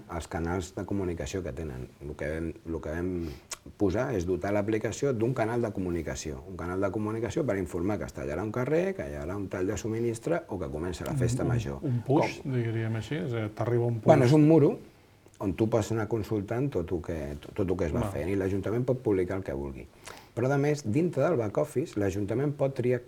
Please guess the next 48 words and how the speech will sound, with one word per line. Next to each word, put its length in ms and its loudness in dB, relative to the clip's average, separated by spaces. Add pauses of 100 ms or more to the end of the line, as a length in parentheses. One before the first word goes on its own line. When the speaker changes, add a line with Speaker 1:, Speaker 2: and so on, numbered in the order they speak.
Speaker 1:
quina 360 4
d'aquesta, 500 -2 (160)
quins 200 6
d'aquest, 360 -2
quin 220 4
d'aquests 380 2
comunicats 760 -2
realment 440 4
és 100 0
suficient 400 -2
important 420 0
com 120 -2
envi-, 380 0
per 200 -2
enviar 280 0
un 140 -2
push. 340 -12 (240)
Jo 140 6
sempre 360 0
dic 140 2
el 80 0
mateix, 400 -4 (100)
mm, 520 -4 (180)
tot 340 0
en 120 2
push, 280 2 (160)
tot 240 2
no 160 0
té 100 -2
la 100 -2
mateixa 340 -6
Speaker 2:
Un 60 0
Speaker 1:
importància. 340 0
Speaker 2:
push, 240 4
per 160 -2
si 120 -2
algú 220 0
no 220 0
n'és 240 -2
conscient 360 -2
del 140 -2
que 120 -2
és, 80 -2
és 120 -2
aquells 320 0
avisos 400 -2
que 100 -4
t'arriben 420 -4